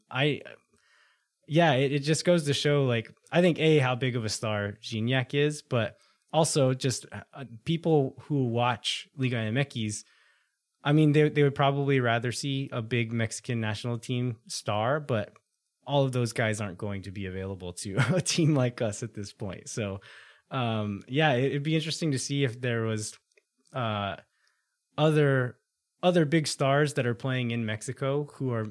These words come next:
maybe not necessarily Mexican that would, that would also maybe fill in, um, fill in that, that n-,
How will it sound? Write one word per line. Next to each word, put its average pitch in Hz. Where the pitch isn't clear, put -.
maybe 135
not 123
necessarily 120
Mexican 110
that 104
would, 104
that 131
would 127
also 120
maybe 117
fill 110
in, 104
um, 101
fill 170
in 147
that, 131
that 123
n-, 127